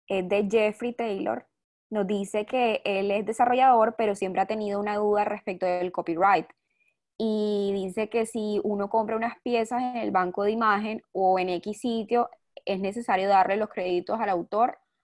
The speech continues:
a pesar de que esas piezas fueron compradas. Eh, pues nos dice que, a pesar de que esto no es lo que tú hablaste, pues quiere,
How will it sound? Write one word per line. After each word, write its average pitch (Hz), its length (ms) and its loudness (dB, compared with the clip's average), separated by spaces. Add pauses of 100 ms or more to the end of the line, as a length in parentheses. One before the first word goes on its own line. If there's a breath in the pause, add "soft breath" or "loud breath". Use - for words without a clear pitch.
a 190 100 2
pesar 190 380 2
de 190 100 0
que 190 80 -6
esas 196 200 -8
piezas 226 280 -2
fueron 190 240 -2
compradas. 196 840 0 (100)
Eh, 180 540 2
pues 175 400 -4
nos 208 180 0
dice 190 260 -2
que, 202 440 0 (140)
a 196 100 0
pesar 196 240 0
de 190 100 0
que 180 140 0
esto 170 240 -4
no 208 180 -2
es 208 140 -2
lo 233 100 -2
que 233 140 -4
tú 185 140 0
hablaste, 226 520 0
pues 196 260 -8
quiere, 185 680 -4